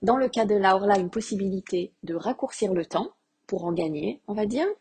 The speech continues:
Et dans le cas de la Shemitah, on va être dans un cas où, euh, on va rajouter du temps par rapport à une année,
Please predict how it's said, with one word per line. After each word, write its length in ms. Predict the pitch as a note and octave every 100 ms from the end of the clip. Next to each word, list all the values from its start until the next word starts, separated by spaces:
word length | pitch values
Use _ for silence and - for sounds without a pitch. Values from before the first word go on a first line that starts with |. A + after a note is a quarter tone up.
| _ - - - -
Et 60 | D3+
dans 140 | D#3+
le 100 | F3+
cas 160 | C4 B3
de 60 |
la 120 | A#3 F#3
Shemitah, 640 | - E3+ - G3+ D4 E4+ _ _ _ G3
on 140 | F#3+
va 140 | F#3 G3 G3+
être 200 | A#3+ -
dans 240 | F#3+ F3+
un 80 | E3
cas 360 | - F#3 G#3+ - _
où, 260 | A3+ A3 B3+ _ _ _ - F3+
euh, 180 | E3+ -
on 100 | E3+
va 120 | D#3
rajouter 540 | D#3 C4+ B3+ A#3+ G#3
du 160 | F3 D#3+
temps 320 | F#3+ A#3+ C#4
par 140 | G3 F3+
rapport 400 | E3+ A3 A#3 G3+
à 80 |
une 140 | E3+ E3+
année, 360 | E3+ G#3+ A#3+